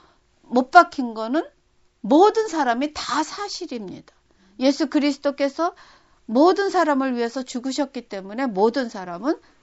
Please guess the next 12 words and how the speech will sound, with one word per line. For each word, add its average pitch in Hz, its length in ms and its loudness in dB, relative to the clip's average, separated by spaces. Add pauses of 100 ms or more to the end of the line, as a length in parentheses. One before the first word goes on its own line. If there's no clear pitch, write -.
(140)
그 302 260 2
예수 208 220 -4
그리스도와 - 400 -8
더불어 202 340 -10
죽었다라고 254 840 -6 (140)
말씀하고 262 720 -8
계시는 214 560 -12
거예요. - 160 -20 (760)
그게 453 340 2
참이면 349 580 0
"나도 190 320 -2
죽었다. 262 720 4